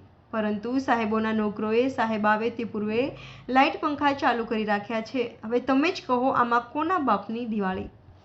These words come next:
બીજી તરફ કચેરીમાં કામ અર્થે આવતા અરજદારો ગરમીથી પરેશાની ભોગવી રહ્યા છે. કચેરી બહાર પતરાના શેડ નીચેની કચેરીની બારીમાંથી હમણાં સાહેબ ડોક્યું કરશે અને કહેશે, "બોલો, શું કામ હતું?"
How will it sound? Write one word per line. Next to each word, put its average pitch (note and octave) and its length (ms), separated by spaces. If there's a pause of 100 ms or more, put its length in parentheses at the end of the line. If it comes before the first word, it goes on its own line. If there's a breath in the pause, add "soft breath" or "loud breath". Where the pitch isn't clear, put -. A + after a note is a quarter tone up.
(680 loud breath)
બીજી E4 220
તરફ G#4 340
કચેરીમાં D#4 580
કામ C#4 260
અર્થે C4 220
આવતા B3 360
અરજદારો A#3+ 580
ગરમીથી C4 480
પરેશાની A#3+ 540
ભોગવી A3 260
રહ્યા G3+ 260
છે. G3+ 240 (760 loud breath)
કચેરી F4+ 380
બહાર D4 300 (100)
પતરાના C4 480
શેડ A#3 320
નીચેની A#3+ 400
કચેરીની A#3 600
બારીમાંથી A3 640
હમણાં A3 360
સાહેબ A3 380
ડોક્યું A3+ 360
કરશે B3 380
અને A#3+ 180
કહેશે, A#3 440
"બોલો, B3+ 280
શું D4+ 260
કામ A3 220
હતું?" A#3+ 340